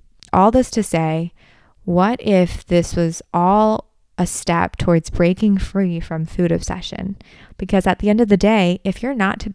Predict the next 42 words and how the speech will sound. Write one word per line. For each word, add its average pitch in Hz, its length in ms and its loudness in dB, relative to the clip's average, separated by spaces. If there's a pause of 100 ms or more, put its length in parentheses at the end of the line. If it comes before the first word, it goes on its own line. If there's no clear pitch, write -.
meant 180 260 -2
to 185 120 0
be 170 160 2
in 214 80 0
a 190 80 -2
smaller 170 320 -4
body, 202 480 -4 (420)
your 208 160 -6
body 226 380 -2
will 247 180 -2
fight 196 460 -4
you 165 260 -2
in 180 220 -6
so 180 280 -4
many 190 280 0
ways. 175 640 -6 (320)
Being 190 520 0
stuck - 540 -10
in 170 220 -2
this 165 300 -2
food 175 280 -2
obsession 170 560 -4
cycle 165 460 -4
is 165 180 -8
one 165 160 -4
of 165 120 -8
the 180 100 -8
ways. - 480 -8 (800)
So - 540 -4 (400)
the 180 100 -6
question 196 440 -2
is, 160 500 -2
what 180 280 4
if 226 140 0
I 226 120 0
gain 175 320 0
weight 160 280 -2
while 170 200 -2
trying 165 380 -4
to 180 120 -10
eat 170 240 -8
intuitively? 175 720 2